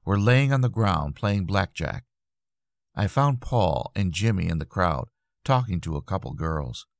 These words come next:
We exchanged small talk for a while. Then Jimmy suggested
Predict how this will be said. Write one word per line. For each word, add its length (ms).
We 160
exchanged 640
small 260
talk 360
for 140
a 60
while. 480
Then 260
Jimmy 300
suggested 680